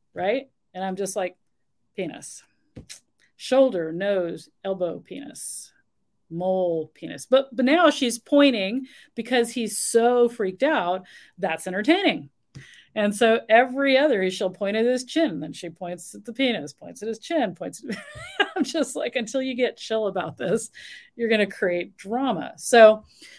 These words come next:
one of the things, he clearly wasn't ready for that. So I know that even though I know a bunch of stuff,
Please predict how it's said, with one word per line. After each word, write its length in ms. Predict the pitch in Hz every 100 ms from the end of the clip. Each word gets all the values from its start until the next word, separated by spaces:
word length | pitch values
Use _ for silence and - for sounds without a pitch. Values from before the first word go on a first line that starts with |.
| - _ _
one 220 | 226 262
of 100 | 302
the 60 | 254
things, 280 | 247 208 208
he 180 | 208
clearly 340 | 208 254 254 220
wasn't 380 | 196 202 202 -
ready 580 | 185 196 196 180 175 - -
for 240 | 175 165 -
that. 400 | 156 - - _ _
So 580 | - 226 202 202 196 _ _ _ _ _ _ _
I 180 | 220 254
know 220 | 240 208
that 120 | 196 202
even 220 | 202 202
though 180 | 190 190
I 160 | 226 349
know 160 | 226
a 60 | 175
bunch 260 | 185 170
of 60 | 170
stuff, 300 | - 165 165